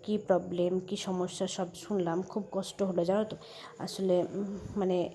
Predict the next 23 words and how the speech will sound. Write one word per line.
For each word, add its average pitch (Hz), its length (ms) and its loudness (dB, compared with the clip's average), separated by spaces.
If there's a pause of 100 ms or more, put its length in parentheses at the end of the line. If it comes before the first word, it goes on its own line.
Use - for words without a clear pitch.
(600)
এরকম 202 380 -2
একটা 190 260 0
অসুখ 180 440 -2
সত্যি 214 460 -2 (460)
মানে 185 240 4 (220)
ভাবা 202 240 2
যায় 175 180 4
না, 185 100 2
চরম 196 680 2
কষ্টের 196 460 2
বিষয়। 185 400 2 (440)
কিন্তু 208 280 0
যাই 202 200 4
হোক, 185 260 4
এখন 185 360 0
তো 190 200 4
অনেক 185 200 4 (100)
ট্রিটমেন্ট 202 540 0
হয়ে 185 220 4
সেটা 180 500 2
সেরেও 196 440 4
যাচ্ছে। 185 600 0 (440)
তো 180 100 4